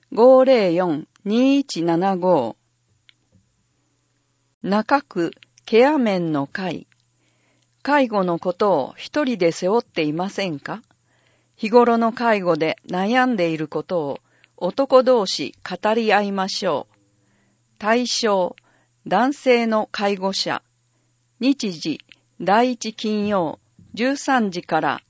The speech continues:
十四時三十分。場所、中区地域福祉センター。問い合わせ、ゆうゆうタウンエバ。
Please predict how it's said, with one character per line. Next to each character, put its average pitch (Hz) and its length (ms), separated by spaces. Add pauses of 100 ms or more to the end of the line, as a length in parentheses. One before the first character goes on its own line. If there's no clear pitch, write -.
十 233 260
四 240 180
時 170 160
三 196 320
十 202 100 (180)
分。 139 240 (600)
場 196 180
所、 208 360 (500)
中 262 340
区 190 220
地 247 220
域 170 220
福 - 240
祉 226 200
セ 214 180
ン 175 140
タ 120 440
ー。 - 40 (420)
問 226 300
い 226 80
合 220 80
わ 214 160
せ、 190 320 (440)
ゆ 220 220
う 254 80
ゆ 247 200
う 240 60
タ 226 220
ウ 180 100
ン 143 280
エ 165 140
バ。 190 200